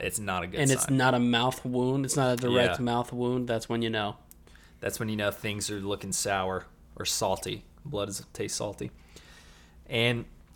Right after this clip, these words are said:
Speaker 1: she says that she'll give the, she'll give it all to the ghost devil in return for everything. So basically, we're, she's giving it all up.
Speaker 2: Right. And so is this just like an offer the ghost devil can't refuse?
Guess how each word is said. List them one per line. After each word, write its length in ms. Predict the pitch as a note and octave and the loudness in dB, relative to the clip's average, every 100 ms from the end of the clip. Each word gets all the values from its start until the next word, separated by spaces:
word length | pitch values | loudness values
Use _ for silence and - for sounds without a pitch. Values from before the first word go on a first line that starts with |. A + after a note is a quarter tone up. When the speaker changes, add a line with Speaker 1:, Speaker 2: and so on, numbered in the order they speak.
| - | -8
Speaker 1:
she 240 | - - | -2 2
says 320 | A2+ - A#2 | 4 6 6
that 160 | G#2+ - | 4 0
she'll 200 | - A#2+ | 2 2
give 520 | G#2 G2+ A2+ B2 C3 C#3+ | 0 2 2 2 0 2
the, 180 | A2 - - | 2 0 -12
she'll 220 | - - A2 | -4 -2 0
give 240 | G2+ A2 | 0 2
it 80 | A#2 | 2
all 420 | G2+ G2+ F#2+ G2 - | 4 4 2 -2 -10
to 100 | - | -8
the 80 | G#2 | -6
ghost 360 | G2+ G2+ G2 - | -2 0 0 0
devil 300 | F#2+ F#2 F#2+ - - | -2 0 -2 -4 -10
in 160 | G2 | -6
return 480 | G2+ F#2+ - G2+ G2 | -4 -6 -6 -6 -6
for 160 | - - | -6 -8
everything. 540 | F2+ C#2+ D2 - - - | -8 -10 -12 -14 -16 -16
So 160 | - - | -12 -8
basically, 520 | F2 G2 - G#2+ F#2+ | -4 -4 -4 -4 -6
we're, 180 | - G#2+ - - - - - | -6 -6 -8 -20 -20 -16 -8
she's 200 | A#2+ G#2+ | -6 -2
giving 220 | B2 A#2+ | -2 2
it 80 | A2+ | 4
all 240 | A2 G2+ | 6 6
up. 260 | F#2+ - - - - - - | 2 -4 -14 -20 -20 -20 -4
Speaker 2:
Right. 260 | F3 F#3+ D#3+ | 4 4 6
And 400 | D#3+ C#3 C#3+ - - - - - - | 2 2 -2 -8 -12 -14 -18 -20 -8
so 260 | - E3+ E3+ | 4 8 8
is 140 | E3+ | 8
this 180 | G#3 F#3+ | 2 0
just 200 | F3 D#3 | 0 4
like 180 | E3 D#3+ | 4 6
an 80 | D3+ | 4
offer 340 | D3 D#3 D3+ | 4 6 4
the 80 | C3 | 2
ghost 320 | B2+ C3 - | 2 0 2
devil 220 | C#3 B2+ | 2 2
can't 300 | B2+ - B2+ | 0 0 0
refuse? 580 | A2+ - A#2+ C#3 F3 - | 0 -2 0 0 -2 -6